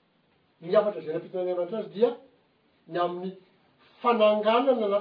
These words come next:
famerenana indray ny fanjakan'Andriamanitra eto an-tany. Satria nesorina teto izany fanjakan'Andriamanitra izany. Raha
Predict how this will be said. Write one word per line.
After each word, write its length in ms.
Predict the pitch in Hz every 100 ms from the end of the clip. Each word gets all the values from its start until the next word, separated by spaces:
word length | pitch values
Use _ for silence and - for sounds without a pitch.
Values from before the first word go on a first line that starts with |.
| 240
famerenana 680 | 220 208 208 226 233 214 202
indray 260 | 202 247 277 - -
ny 140 | 175 175
fanjakan'Andriamanitra 1120 | 233 220 214 202 208 214 214 214 269 - 285 - _ 147
eto 340 | 175 175 208
an-tany. 420 | 208 269 269 - - _ _ _ _ _ _ _ _ _ _ _ _ _ _ _ _ -
Satria 340 | 185 240 247 262 - _ _ _ _ _ _ _ _ _
nesorina 760 | 160 180 185 - 302 254 240 208 202
teto 240 | 269 277
izany 240 | - 233 -
fanjakan'Andriamanitra 720 | 170 180 175 175 170 175 175
izany. 240 | 165 202 - _ _ _ _ _ _ _ _ _ _ _ _ _ _ _ _ _ _ _ _ _ 143
Raha 460 | 160 170 170 170